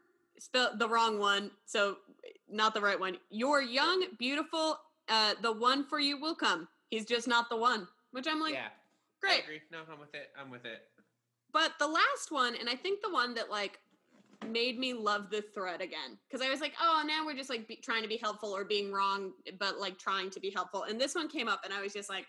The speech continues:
Speaker 1: "Mm, chef's kiss, goodbye."
Speaker 2: Okay.
Speaker 1: Goes,
Speaker 2: Yeah.
Speaker 1: "I hope it works out, O P. Your faces are strikingly sim-, similar. I noticed
Speaker 2: What?
Speaker 1: immedi-, immediately, even if I can't read."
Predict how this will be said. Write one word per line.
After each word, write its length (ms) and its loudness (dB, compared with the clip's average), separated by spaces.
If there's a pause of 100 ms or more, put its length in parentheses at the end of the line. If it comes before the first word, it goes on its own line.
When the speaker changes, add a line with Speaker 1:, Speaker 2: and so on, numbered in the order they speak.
(140)
Speaker 1:
"Mm, 240 -8
chef's 380 -6
kiss, 240 -8
goodbye." 420 0 (140)
Speaker 2:
Okay. 240 -8
Speaker 1:
Goes, 180 -4
Speaker 2:
Yeah. 140 -2 (1400)
Speaker 1:
"I 60 2
hope 200 -2
it 120 0
works 240 -2 (160)
out, 240 0
O 160 0
P. 380 -4 (460)
Your 260 2
faces 400 0
are 160 0
strikingly 560 -4
sim-, 320 -6 (100)
similar. 800 -4
I 100 -2
noticed 380 -2
Speaker 2:
What? 260 8
Speaker 1:
immedi-, 460 -8
immediately, 640 2
even 320 2
if 160 4
I 140 6
can't 360 2 (240)
read." 560 -2